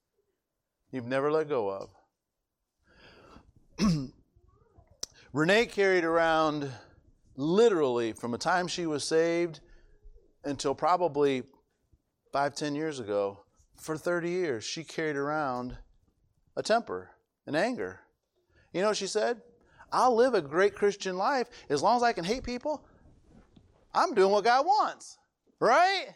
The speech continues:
And I'm doing everything else right except for that.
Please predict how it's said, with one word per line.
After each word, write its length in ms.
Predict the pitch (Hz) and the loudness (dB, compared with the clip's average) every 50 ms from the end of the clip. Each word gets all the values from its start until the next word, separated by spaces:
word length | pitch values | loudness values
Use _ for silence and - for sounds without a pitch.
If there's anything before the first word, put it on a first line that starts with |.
| _ _ _ _ _ _ _ _ _ _ _ _ _ _ _ _ _ | _ _ _ _ _ _ _ _ _ _ _ _ _ _ _ _ _
And 140 | - 294 320 | 0 2 4
I'm 140 | 330 330 311 | 4 4 2
doing 260 | 294 339 359 359 349 330 | 0 0 0 2 2 4
everything 720 | 320 339 359 370 370 359 349 339 320 269 320 320 320 320 | 4 4 2 2 0 -2 -2 -2 -2 0 0 0 2 2
else 320 | 320 320 311 294 262 - | 2 2 2 2 0 -2
right 720 | 220 233 247 269 285 330 370 392 381 359 311 285 294 277 - - - 196 190 175 _ _ _ _ _ _ _ _ _ _ _ _ _ _ _ _ _ _ _ - | -6 -10 -8 -4 0 2 4 4 6 4 4 2 0 -4 -8 -16 -20 -20 -20 -20 _ _ _ _ _ _ _ _ _ _ _ _ _ _ _ _ _ _ _ -8
except 340 | 196 190 - - 208 - - | -6 -2 0 0 0 0 -2
for 140 | - 151 143 | -2 -4 0
that. 500 | 131 165 208 262 285 262 240 240 - | 2 2 2 2 2 0 -2 -4 -6